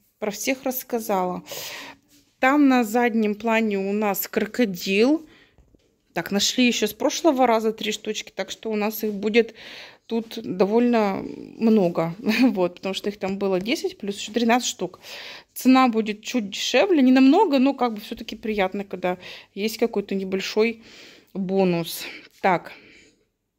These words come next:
А, по розе-то я хотела показать пышность. Где-то я тут какой-то куст видела, здоровый совсем. Во, смотрите. Даже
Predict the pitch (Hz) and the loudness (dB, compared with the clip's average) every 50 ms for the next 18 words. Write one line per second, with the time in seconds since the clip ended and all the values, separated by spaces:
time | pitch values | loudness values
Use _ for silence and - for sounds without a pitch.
0 | _ _ _ _ _ _ _ _ _ _ _ _ _ - - 262 262 214 208 185 | _ _ _ _ _ _ _ _ _ _ _ _ _ -6 0 0 2 2 0 -2
1 | - 226 226 247 277 285 277 247 - 208 196 - 202 - - 233 233 214 202 - | -2 0 0 2 2 2 2 2 0 0 0 0 -4 -2 0 0 0 0 -2 -4
2 | 202 - - 190 202 233 285 311 - - - - - - - - - - _ _ | -8 -6 -4 0 2 4 4 4 2 -2 -12 -14 -16 -16 -16 -18 -20 -20 _ _
3 | _ - - 262 220 - - - 214 196 - - - - 190 180 220 220 - 240 | _ -2 2 2 2 2 2 0 0 -2 -2 -4 -6 -8 -8 -6 -6 -6 -6 -6
4 | 233 226 - - 226 - - 233 226 226 220 - - 311 311 - - - 226 208 | -8 -8 -10 -10 -8 -4 -4 -2 -2 -2 -4 -4 -4 -4 -4 -6 -6 -6 -4 -2
5 | 220 202 220 220 208 202 196 196 202 214 202 214 214 214 208 208 - - 208 190 | -2 2 2 2 4 2 0 0 0 0 2 2 2 0 0 -2 -2 -4 -4 -4
6 | - - - 190 190 202 196 - - - - - - - - - - - - - | -2 -2 0 -2 -2 -4 -6 -10 -14 -18 -20 -20 -20 -20 -20 -20 -20 -20 -20 -18
7 | - - - - - - 202 214 214 233 226 196 190 190 - _ _ _ _ _ | -18 -20 -20 -16 -10 -6 -2 2 4 4 4 2 0 -4 -10 _ _ _ _ _
8 | _ - - - 240 247 233 - 220 220 220 220 - 208 202 196 - _ _ _ | _ -14 -6 0 0 0 0 0 -2 -4 -4 -4 -6 -6 -6 -8 -8 _ _ _
9 | _ _ _ _ _ _ _ _ _ _ - - 220 220 220 240 233 | _ _ _ _ _ _ _ _ _ _ -2 0 2 4 4 4 4